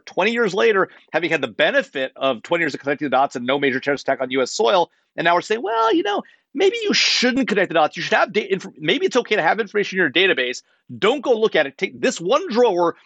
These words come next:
should be off limits for the F B I to look at because, God forbid, they look in that drawer and find terrorism, you know, and we should keep that off limits." Again, it sort of cuts against the whole theory of information sharing and all the things that, all the learnings we had after nine eleven.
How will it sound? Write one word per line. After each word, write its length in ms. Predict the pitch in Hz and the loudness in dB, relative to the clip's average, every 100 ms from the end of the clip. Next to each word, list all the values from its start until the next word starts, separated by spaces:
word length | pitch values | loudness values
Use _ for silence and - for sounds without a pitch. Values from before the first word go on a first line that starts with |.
| _ | _
should 160 | - 180 | -6 -4
be 100 | 180 | 0
off 360 | 156 220 - | 2 0 -2
limits 260 | 196 214 - | -2 -2 0
for 80 | 175 | 0
the 60 | |
F 120 | 175 | 0
B 80 | - | 2
I 60 | 170 | 2
to 60 | |
look 220 | 160 196 175 | 2 2 2
at 120 | 151 | -2
because, 480 | 139 151 147 139 - _ _ _ - | 0 0 2 0 -4 _ _ _ -2
God 200 | 143 175 | 0 0
forbid, 240 | 220 240 | 0 2
they 60 | 233 | 2
look 200 | 220 214 | 2 0
in 60 | |
that 160 | 202 175 | 0 2
drawer 200 | 190 247 | 2 2
and 80 | 147 | 0
find 440 | 135 151 165 143 | -2 0 0 -2
terrorism, 640 | - 247 294 180 127 143 - - - - | -4 -2 0 -2 -2 -4 -6 -18 -20 -4
you 120 | 165 | 0
know, 220 | 165 165 | 4 2
and 200 | 151 156 | 2 -2
we 80 | 160 | -2
should 140 | 175 | -4
keep 140 | 143 202 | -4 0
that 100 | 180 | 2
off 180 | 165 190 | 2 0
limits." 280 | 226 123 | -4 -4
Again, 200 | 147 156 | -2 -2
it 100 | 151 | -2
sort 140 | - 185 | -2 -2
of 60 | |
cuts 220 | - 190 180 | -2 -4 -2
against 300 | 165 160 - | -2 -2 -2
the 100 | 143 | 0
whole 160 | 160 | 0
theory 380 | 127 190 202 180 | 0 0 2 4
of 100 | 131 | 2
information 480 | 139 147 160 175 147 | 0 0 0 0 -2
sharing 320 | - 160 156 | 0 2 2
and 60 | 131 | 2
all 120 | 165 | 0
the 60 | |
things 180 | 147 147 | -2 -2
that, 80 | 143 | 0
all 180 | 135 156 | 0 0
the 40 | |
learnings 380 | 151 160 214 214 | 2 2 4 2
we 80 | 151 | 2
had 100 | 147 | 2
after 180 | 139 135 | 2 0
nine 180 | 131 135 | 0 2
eleven. 300 | 131 131 | 2 0